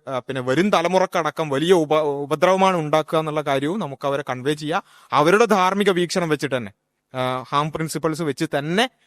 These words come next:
അത് തെറ്റാണ് എന്ന് അവരെ ബോധ്യപ്പെടുത്തുക എന്നുള്ളതിനപ്പുറത്ത് ഒരാളെയും പിടിച്ച് "ഈ അത് ചെയ്യരുത്, ചെയ്യുമെന്ന്" പറഞ്ഞ് നടക്കേണ്ട ഒരു ആവശ്യം നമുക്കില്ല. നമുക്ക് നമ്മുടെ മെസ്സേജ് കൺവേ ചെയ്യുക എന്നുള്ളത് മാത്രമാണ് നമ്മുടെ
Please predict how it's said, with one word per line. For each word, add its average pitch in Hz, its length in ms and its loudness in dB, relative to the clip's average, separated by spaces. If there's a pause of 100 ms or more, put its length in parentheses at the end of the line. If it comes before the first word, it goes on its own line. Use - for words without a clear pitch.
(280)
അത് 143 320 -4
തെറ്റാണ് 196 500 0
എന്ന് 185 220 0
അവരെ 170 180 4
ബോധ്യപ്പെടുത്തുക 202 680 2
എന്നുള്ളതിനപ്പുറത്ത് 151 800 -4 (360)
ഒരാളെയും 143 540 2
പിടിച്ച് 175 460 -4 (100)
"ഈ 151 120 -10
അത് 160 120 -4
ചെയ്യരുത്, 156 400 0
ചെയ്യുമെന്ന്" 160 380 0
പറഞ്ഞ് 147 360 -2 (120)
നടക്കേണ്ട 143 340 -6
ഒരു 147 100 0
ആവശ്യം 131 380 -2
നമുക്കില്ല. 127 480 -6
നമുക്ക് 131 380 -2 (320)
നമ്മുടെ 135 240 2
മെസ്സേജ് 170 360 2
കൺവേ 170 300 0
ചെയ്യുക 156 220 -2
എന്നുള്ളത് 151 240 -4
മാത്രമാണ് 139 380 -4
നമ്മുടെ 139 320 0